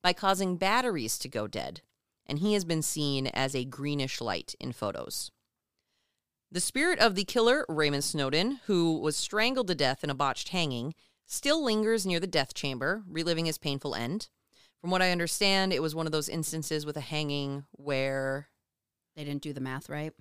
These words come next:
Speaker 1: Yeah, and so instead of neck snapping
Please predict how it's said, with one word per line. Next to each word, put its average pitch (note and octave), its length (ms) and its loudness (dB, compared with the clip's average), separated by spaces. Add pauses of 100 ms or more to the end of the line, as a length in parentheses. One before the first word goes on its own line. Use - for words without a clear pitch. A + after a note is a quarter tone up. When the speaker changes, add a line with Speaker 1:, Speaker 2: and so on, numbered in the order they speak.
(420)
Speaker 1:
Yeah, D#3+ 320 8
and D3+ 160 2
so D#3+ 140 0
instead D3 380 0
of C3+ 340 0 (680)
neck C#3+ 220 -4
snapping C#3 680 -2